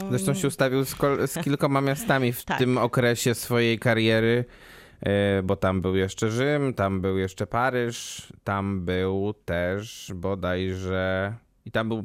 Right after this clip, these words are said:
Speaker 1: jednorazowy powrót do Nowego Jorku, a potem znowu wycieczki po Europie.
Speaker 2: Ale wydaje mi się, że właśnie Vicky Cristina Barcelona jest takim najbardziej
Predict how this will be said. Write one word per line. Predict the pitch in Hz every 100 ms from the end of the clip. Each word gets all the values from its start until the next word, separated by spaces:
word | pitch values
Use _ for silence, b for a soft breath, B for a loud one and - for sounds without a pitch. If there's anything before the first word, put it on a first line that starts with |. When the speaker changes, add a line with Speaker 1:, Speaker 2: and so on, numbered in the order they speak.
| 71
Speaker 1:
jednorazowy | 117 127 127 123 123 131 123
powrót | 120 120 113 110
do | 110
Nowego | 110 104 101
Jorku, | 101 107 98 - 127 139 B B B B
a | -
potem | 120 123 117
znowu | 110 110 104 104 104
wycieczki | 104 104 95 - - 98
po | 101
Europie. | 98 92 -
Speaker 2:
Ale | -
wydaje | 311 302
mi | 320
się, | 311
że | 285
właśnie | 277 277 277
Vicky | 262 - 269 262
Cristina | - 262 - 247 240 233
Barcelona | 220 233 - 233 233 226
jest | 220
takim | 226 214 214
najbardziej | 202 185 190 208 202 196 160 160 156 156 156